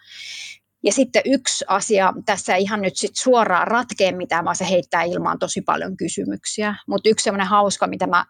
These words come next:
oon tässä pohdiskellut viime aikoina, niin kun nyt tuli tää korona ja sitten striimaukset ja tämmöset on niinku, äh, jotenkin tullut nyt sitten ihan arkipäiväiseksi, niin,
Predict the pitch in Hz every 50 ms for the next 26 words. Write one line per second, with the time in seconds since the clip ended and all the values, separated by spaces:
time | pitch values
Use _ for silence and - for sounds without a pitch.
0 | _ - 190 160 180 - - - 214 220 214 190 180 - - 202 185 185 185 190
1 | 185 185 180 175 - 175 - - 180 175 180 170 175 - - - - 214 - 180
2 | 185 185 - _ - - 190 190 - - 175 - - 233 247 262 254 240 208 190
3 | 175 175 180 180 - - 175 - 202 - - - - - - 208 208 208 202 190
4 | 170 160 151 - - - - - 160 175 180 175 - - - - - - - -
5 | - - - - - - - - - - - - - - - - - - _ -
6 | - - - - - - - - 196 196 196 208 - 175 156 - - - - 190
7 | 190 196 190 - 208 - - - - - - - 165 180 180 165 - - - _
8 | - 214 247 277 294 - 240 220 - 214 196 202 202 196 185 - - 185 170 -
9 | - - - 196 180 185 180 180 175